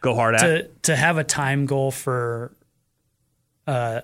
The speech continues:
Speaker 2: a nine-hour event and a time goal for a three-hour event, six weeks apart that are, you know, a cycling event and a running event. It's just too close. So I think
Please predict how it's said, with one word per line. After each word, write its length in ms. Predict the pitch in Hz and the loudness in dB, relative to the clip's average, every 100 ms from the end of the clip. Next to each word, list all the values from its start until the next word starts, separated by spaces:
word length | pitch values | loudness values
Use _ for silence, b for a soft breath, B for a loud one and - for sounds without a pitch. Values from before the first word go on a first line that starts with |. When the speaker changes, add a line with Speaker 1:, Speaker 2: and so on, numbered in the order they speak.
| - | -4
Speaker 2:
a 100 | 135 | -2
nine-hour 680 | 127 127 135 131 131 127 | 0 2 0 0 0 -2
event 400 | 123 117 123 127 - | -4 -4 -4 -4 -6
and 120 | 123 | -8
a 20 | |
time 320 | 113 131 123 127 | -6 -4 -4 -2
goal 200 | 127 123 | -2 -4
for 180 | - | -4
a 60 | 113 | -8
three-hour 640 | - 131 135 123 113 113 | -8 -6 -2 -2 -4 -6
event, 440 | 110 113 110 117 - | -8 -8 -8 -8 -2
six 320 | - 147 - | 0 0 -2
weeks 220 | 139 123 | -2 -2
apart 440 | 120 - 123 117 120 | -4 -4 -4 -4 -6
that 100 | 123 | -4
are, 220 | 113 120 | -6 -6
you 100 | 143 | -4
know, 140 | 123 | -2
a 60 | 110 | 0
cycling 480 | - 143 135 131 123 | 0 0 0 -4 -4
event 300 | 117 120 127 | -4 -6 -6
and 180 | 131 117 | -8 -8
a 80 | 110 | -8
running 340 | 120 123 120 | -6 -4 -6
event. 400 | 110 110 110 107 _ b b b b b b b | -8 -8 -10 -10 _ b b b b b b b
It's 120 | 151 | 2
just 200 | 170 143 | 4 4
too 120 | 151 | 2
close. 340 | 127 123 113 - | -2 -4 -2 0
So 100 | 139 | 2
I 20 | |
think 320 | 160 165 - | 2 0 -2